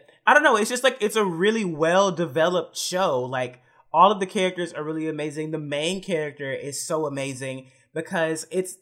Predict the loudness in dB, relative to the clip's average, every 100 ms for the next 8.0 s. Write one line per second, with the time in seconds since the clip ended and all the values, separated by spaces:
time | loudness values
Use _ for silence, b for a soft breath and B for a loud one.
0 | _ _ -6 -2 2 2 0 -2 -2 0
1 | -6 -6 -4 -4 -4 -8 -8 -8 -6 -6
2 | -4 -4 -4 -10 -8 -8 -6 -8 -10 -12
3 | -4 0 2 2 -2 -4 -10 -2 -2 0
4 | -2 -6 -14 b -8 -6 -6 -6 -4 -2
5 | -2 -4 -6 -8 b b -10 -10 -6 -6
6 | -2 -4 0 2 2 0 -4 0 0 0
7 | -4 -2 -4 -2 2 6 4 2 -4 -6